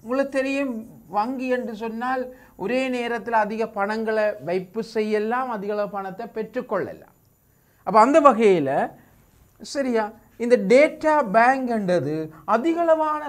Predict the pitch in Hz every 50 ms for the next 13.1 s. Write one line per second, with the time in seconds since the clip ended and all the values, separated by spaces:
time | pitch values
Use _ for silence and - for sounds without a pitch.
0 | 285 - 240 226 220 220 254 262 262 269 254 240 226 233 262 269 277 - - -
1 | - - 214 220 220 220 233 226 220 202 180 - - - - - _ - - 208
2 | 220 240 254 247 247 240 240 269 302 - - - 262 262 269 269 277 254 - 247
3 | 226 - - 147 123 110 - 95 85 - - - - _ _ _ _ _ _ _
4 | _ _ _ _ _ _ _ _ - - 208 247 330 330 302 320 330 330 330 330
5 | 320 320 311 285 285 269 269 277 285 277 277 294 285 285 285 285 277 233 - -
6 | - 262 254 254 269 269 269 262 262 262 254 254 254 262 269 294 277 247 254 240
7 | 262 269 254 254 240 247 240 - - 294 285 277 285 247 226 196 185 - 208 175
8 | 170 190 185 180 185 190 254 269 285 240 220 233 262 285 285 294 302 277 254 247
9 | 233 240 247 262 254 220 233 240 233 226 220 190 175 - - 120 - - - -
10 | _ _ _ _ _ _ _ _ _ _ _ _ _ _ - - 185 202 208 277
11 | 302 311 311 311 311 302 294 285 294 302 285 254 233 226 240 262 254 262 262 262
12 | 254 254 247 240 240 254 254 254 254 247 254 247 226 226 240 240 240 247 247 247
13 | 247